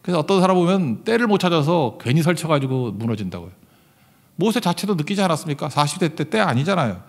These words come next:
부르실 때가 때인데, 그죠? 부르실 때가 정확한 때인데 부르지도 않았는데 지가 나가잖아요. 기도가 없기 때문에 그래요. 기도 없으면 때를 몰라요. 하나님의 때를 모르고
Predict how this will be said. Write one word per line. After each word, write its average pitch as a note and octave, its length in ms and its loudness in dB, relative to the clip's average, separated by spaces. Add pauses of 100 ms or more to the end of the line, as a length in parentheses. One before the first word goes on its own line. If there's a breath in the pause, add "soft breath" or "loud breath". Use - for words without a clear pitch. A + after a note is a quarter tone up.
(360 soft breath)
부르실 F#3 420 2
때가 F3 220 2
때인데, C3+ 480 0 (500 soft breath)
그죠? D#3+ 240 -6
부르실 D#3 320 -2
때가 F3 140 -2
정확한 C#3+ 380 -2
때인데 D3+ 400 -2
부르지도 E3+ 360 -2
않았는데 D#3 340 0
지가 C#3 200 -4
나가잖아요. G2 460 -4 (400 soft breath)
기도가 G3+ 260 -2
없기 D#3+ 180 0
때문에 F3+ 180 -2
그래요. A#2+ 300 -2 (420 soft breath)
기도 E3+ 220 0
없으면 F#3 300 -2 (280)
때를 A3+ 280 0
몰라요. G#2 380 0
하나님의 F#3+ 380 0
때를 G3 220 0
모르고 C#3+ 560 -2